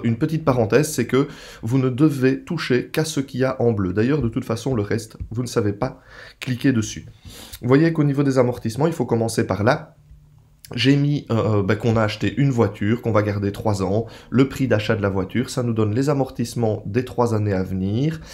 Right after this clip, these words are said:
Euh, on a mis la quotité professionnelle d'utilisation de la voiture et le pourcentage, ce qui donne donc par rapport à cette voiture deux mille deux cent cinquante euros de frais pour l'année. Vous revenez ici dans l'annuel,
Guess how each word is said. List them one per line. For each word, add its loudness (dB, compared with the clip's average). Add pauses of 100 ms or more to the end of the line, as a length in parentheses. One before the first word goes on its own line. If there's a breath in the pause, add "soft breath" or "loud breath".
(320 loud breath)
Euh, 6 (120)
on 4
a 4
mis 2
la 0
quotité -2
professionnelle -2
d'utilisation -4
de -2
la -2
voiture 0
et 2
le -2
pourcentage, -2 (260 loud breath)
ce -4
qui 0
donne 0
donc -2
par -2
rapport -2
à -10
cette -4
voiture -2
deux 2
mille 0
deux 2
cent 0
cinquante -4
euros -2
de -6
frais 0 (340 loud breath)
pour -2 (120)
l'année. 0 (460 loud breath)
Vous 0
revenez 2
ici 0
dans 2
l'annuel, 2